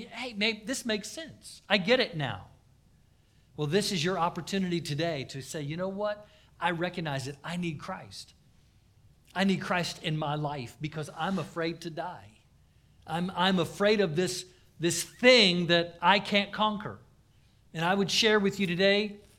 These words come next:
no one in this room can conquer death, but we have one who has, Jesus Christ, the righteous one." So will you accept Christ today as your Savior? Perhaps you're watching online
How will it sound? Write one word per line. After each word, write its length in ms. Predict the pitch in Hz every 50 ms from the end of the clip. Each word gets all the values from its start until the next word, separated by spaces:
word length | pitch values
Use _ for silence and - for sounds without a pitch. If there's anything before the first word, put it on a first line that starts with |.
| - _ -
no 260 | - 160 175 202 233
one 260 | 233 220 220 214 202 190
in 120 | 190 185
this 220 | 185 180 - -
room 260 | 196 190 185 160 151 143
can 200 | 151 160 151 147
conquer 320 | 151 160 151 143 - 147
death, 440 | 139 151 147 127 104 107 - - - _ _ _ _ _ _ _ _ _ _ _ _ _ _ _ -
but 120 | 143 143 135
we 120 | 139 143
have 260 | 135 143 143 143 143
one 160 | 143 147 143
who 120 | 143 143 147
has, 520 | 139 135 139 127 104 98 - - - - - _ _ -
Jesus 420 | - - 147 139 123 - 143 - -
Christ, 440 | - - 135 107 104 95 - -
the 80 | - 120
righteous 420 | 113 107 101 95 - - - - -
one." 80 | _ - - _ _ _ _ _ _ _ _ _ _ _ _ - _ _ _ _ _ _ _ _ _ _ -
So 160 | - - 190 175
will 160 | 156 170 185
you 180 | 190 190 214
accept 380 | 196 202 202 - - 196 165 -
Christ 400 | - - 175 170 170 - - -
today 240 | 175 151 151 151 151
as 120 | 131 -
your 120 | 139 156 147
Savior? 420 | 151 - 165 139 127 - - 123 - - - _ _ _ _ _
Perhaps 300 | - - 160 165 165 165
you're 80 | - 170
watching 380 | 165 165 165 165 - 185 180 170
online 500 | 165 165 160 160 165 165 160 143 120